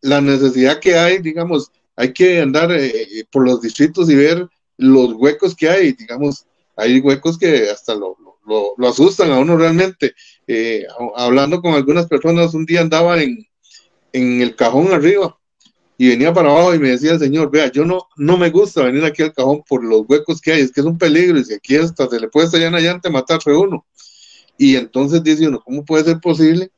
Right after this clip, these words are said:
que estando la mezcla, eh, que estando la, la, la plata, ya con las órdenes de compra,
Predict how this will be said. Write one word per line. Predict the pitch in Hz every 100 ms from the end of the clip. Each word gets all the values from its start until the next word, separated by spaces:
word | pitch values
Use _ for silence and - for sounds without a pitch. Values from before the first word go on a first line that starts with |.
| _ _ _ -
que | 147
estando | 143 - 165 180 185 190
la | 143
mezcla, | 127 160 139 - 110 - _ _ _ _ _ _ _
eh, | 160 143
que |
estando | 113 - 147 196 175
la, | 123 104
la, | 113 110
la | 110 110
plata, | 147 156 147 110 98 _ _ _ _ _
ya | 120 147 160
con | 190
las | 147
órdenes | 160 170 170 135
de | 120
compra, | - 170 175 190